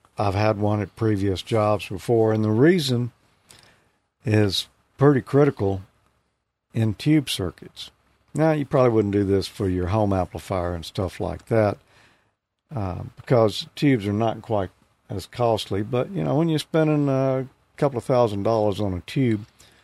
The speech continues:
you wanna get as much life as you can out of it. And the filament voltage is critical. You want to run that filament voltage at a particular amount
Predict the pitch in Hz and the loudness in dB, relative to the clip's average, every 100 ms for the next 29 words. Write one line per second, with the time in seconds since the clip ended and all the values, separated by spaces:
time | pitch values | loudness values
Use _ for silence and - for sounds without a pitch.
0 | _ _ - 135 165 139 120 127 104 101 | _ _ 0 4 4 4 2 2 0 0
1 | 117 104 104 101 92 92 78 87 - 135 | 0 0 0 0 0 -6 -8 -8 -2 0
2 | 113 90 82 85 82 92 - _ _ _ | 0 0 -2 -4 -4 -6 -8 _ _ _
3 | _ - _ 117 110 - 151 175 147 107 | _ -20 _ 0 0 2 4 4 4 0
4 | 98 110 101 110 - 87 117 90 - 117 | 2 2 2 -2 -6 -6 -6 -6 -2 2
5 | 117 95 90 73 - _ _ _ _ _ | 2 0 -6 -8 -12 _ _ _ _ _
6 | _ _ _ _ _ _ 117 117 123 123 | _ _ _ _ _ _ 0 2 4 4
7 | 123 - 110 117 113 107 101 - 135 131 | 2 0 2 2 2 0 -2 0 2 2
8 | 104 87 101 98 - 107 - - _ 110 | 0 -2 0 0 0 -6 -8 -16 _ 0
9 | 120 131 127 101 98 104 - - 117 - | 2 2 2 0 -2 -6 -12 -10 -6 2
10 | 156 - 127 107 113 131 120 | 2 2 2 2 4 4 2